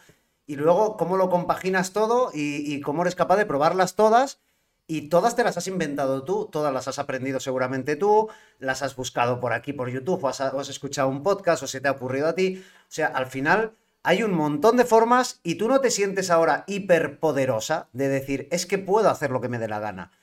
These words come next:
Es que ahora mismo puedo hacer lo que quiera. Puedo elegir esto, luego puedo elegir lo otro", y eso no te da sensación de libertad, porque a mí el hecho de haber buscado trabajo en Alemania en un día,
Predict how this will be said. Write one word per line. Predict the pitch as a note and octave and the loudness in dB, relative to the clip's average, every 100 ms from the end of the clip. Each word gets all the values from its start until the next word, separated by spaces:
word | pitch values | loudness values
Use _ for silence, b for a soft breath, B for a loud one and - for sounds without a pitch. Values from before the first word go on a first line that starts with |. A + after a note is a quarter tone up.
| _ _ _ - | _ _ _ -10
Es | D#3+ - | -8 -2
que | A3 | 2
ahora | A3 | 2
mismo | F#3 F3 F#3 G3 G3 - _ | 2 -2 -2 -2 -4 -12 _
puedo | - A3 E3 | 0 2 2
hacer | C3+ C#3 | -2 -4
lo | B2+ | -6
que | A#2+ F#2+ | -6 -8
quiera. | A#2+ A2 - _ - | -8 -8 -12 _ -8
Puedo | C3+ C#3 C#3 | -2 2 2
elegir | C3+ C3 - F3+ | 2 -2 -4 0
esto, | A3+ A3 A3 A3 - | 0 0 0 0 -4
luego | - D#3 D3+ | -4 -2 -2
puedo | D3 C#3+ | -2 -2
elegir | C#3 C#3 D3+ | -4 -4 -4
lo | G3+ | 0
otro", | G3 F#3+ G3+ G#3 B B - | 0 0 -2 -4 B B -14
y | D3 | -8
eso | D#3+ | -6
no | A3 | -6
te | G3 | -4
da | E3 C3+ | -2 -4
sensación | C#3+ C#3 C3 - D#3+ C3+ | -8 -8 -10 -6 -6 -4
de | C3+ | -6
libertad, | C3 C3 B2 C3+ - - | -4 -4 -4 -6 -6 -8
porque | B2+ B2 | -10 -8
a | C3 | -6
mí | F3+ | -4
el | G3 | -4
hecho | G3 F#3 | -4 -2
de | F3 | 0
haber | E3+ | 0
buscado | E3 - E3 | -2 -4 -2
trabajo | E3 E3 E3 | 2 2 2
en | D#3+ | -2
Alemania | D#3 D3+ C#3+ C#3 | 0 0 -2 -2
en | D3 | -4
un | F#3 F3+ | -2 -2
día, | D3+ A#2 - | -2 -2 -6